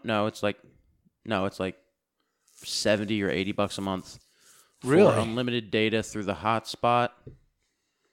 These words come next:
Speaker 2: Well, that's not bad if it's unlimited.
Speaker 1: It's, it's fifty bucks for fifty di-, gigs of data in the hotspot, or sixty bucks for unlimited, and then that plus, like, another fifteen a month, and you have an unlimited phone plan
Speaker 2: Right.
Speaker 1: and an unlimited hotspot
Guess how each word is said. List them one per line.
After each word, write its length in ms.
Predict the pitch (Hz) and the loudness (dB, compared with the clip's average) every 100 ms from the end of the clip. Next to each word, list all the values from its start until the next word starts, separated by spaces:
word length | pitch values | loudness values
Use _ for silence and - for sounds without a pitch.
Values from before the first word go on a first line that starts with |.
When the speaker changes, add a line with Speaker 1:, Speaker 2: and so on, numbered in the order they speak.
| _ - _ | _ -20 _
Speaker 2:
Well, 80 | 233 | 2
that's 200 | 269 302 | 4 8
not 180 | 269 139 | 6 8
bad 200 | 135 117 | 6 4
if 80 | 123 | 2
it's 120 | 139 | 4
unlimited. 680 | 165 147 156 160 113 110 120 | 4 6 2 2 0 -2 -2
Speaker 1:
It's, 400 | 143 - - - | -4 0 -2 -2
it's 180 | - 147 | -4 -4
fifty 380 | - - 214 208 | 0 2 4 2
bucks 320 | 165 165 - | 4 4 2
for 80 | - | -10
fifty 340 | - 160 - | -2 -2 0
di-, 140 | 143 139 - 107 | 0 -2 -2 -4
gigs 260 | 123 123 110 | -2 -2 -2
of 80 | |
data 180 | 113 117 | 2 2
in 60 | 110 | 2
the 60 | 104 | 0
hotspot, 480 | 120 117 - 117 | 0 0 0 0
or 80 | - | 0
sixty 380 | 98 - 139 123 | -4 -4 -4 -2
bucks 220 | 107 104 | -2 -2
for 120 | - | -4
unlimited, 520 | 95 92 87 67 64 - _ _ _ _ _ - | -6 -4 -6 -8 -10 -14 _ _ _ _ _ -6
and 180 | 107 | -4
then 140 | 104 101 | -2 -2
that 320 | 120 123 - | 2 2 2
plus, 200 | - 123 | -2 -2
like, 100 | 120 | -2
another 220 | 117 107 | -2 -2
fifteen 420 | 101 - 117 131 123 | -2 -4 -6 -4 -4
a 40 | |
month, 440 | 117 113 110 - - | -2 -2 -4 -12 -10
and 120 | 101 | -8
you 100 | 110 | -6
have 420 | 101 101 104 95 - _ _ _ - | 0 2 2 -2 -18 _ _ _ 0
an 240 | 98 95 | 0 2
unlimited 420 | - 120 120 110 104 | -2 -2 -2 -2 -2
phone 260 | - 107 | -2 -4
plan 420 | 104 117 117 117 113 _ | -4 -4 -4 -6 -10 _
Speaker 2:
Right. 180 | 131 123 | 4 4
Speaker 1:
and 180 | 117 98 | 4 0
an 180 | - 95 | -6 -6
unlimited 460 | 82 107 98 87 82 | -6 -6 -6 -8 -10
hotspot 460 | - - - 58 | -12 -10 -6 -8